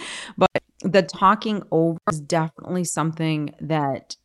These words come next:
was so incredibly frustrating in relationships because it was just constant. It was all the time.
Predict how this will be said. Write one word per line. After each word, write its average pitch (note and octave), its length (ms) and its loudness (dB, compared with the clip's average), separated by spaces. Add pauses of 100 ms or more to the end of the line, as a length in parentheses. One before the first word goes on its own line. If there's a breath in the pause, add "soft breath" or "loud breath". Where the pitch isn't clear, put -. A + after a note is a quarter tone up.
(120)
was F3 260 -2
so F3 440 2
incredibly E3 420 0
frustrating D3+ 600 -2
in D3 120 -2
relationships C#3 680 -4
because C#3+ 880 -2 (540)
it F3 60 0
was G3+ 140 2
just A#3 140 -2
constant. - 800 -2
It E3+ 60 -2
was F3+ 160 -2 (160)
all E3+ 280 4
the G#3 100 2
time. D#3+ 760 2